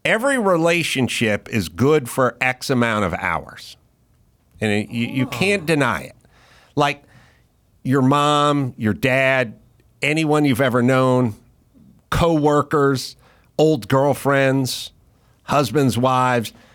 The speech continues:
Speaker 1: At the end of the day, you could go, "This is how many hours we had. This is the amount of hours I've known this person." But, but it's like,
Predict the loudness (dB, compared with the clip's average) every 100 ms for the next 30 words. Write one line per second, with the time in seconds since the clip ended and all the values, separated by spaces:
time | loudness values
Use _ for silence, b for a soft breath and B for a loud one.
0 | b b -4 0 0 2 0 0 2 2
1 | 0 -2 -2 0 2 2 2 0 0 -2
2 | -2 -2 -2 0 0 0 0 0 0 -2
3 | -8 -4 0 0 0 -2 -4 -12 -20 _
4 | _ _ _ _ _ -2 -2 -2 -2 0
5 | 2 2 0 -4 -4 -4 -2 0 0 0
6 | 0 -2 -4 -2 -2 -6 -18 _ _ _
7 | 0 2 2 0 0 -2 -2 -4 -4 -4
8 | -4 -4 -8 b b b b b _ _
9 | _ _ _ -2 -2 0 0 0 2 0
10 | -2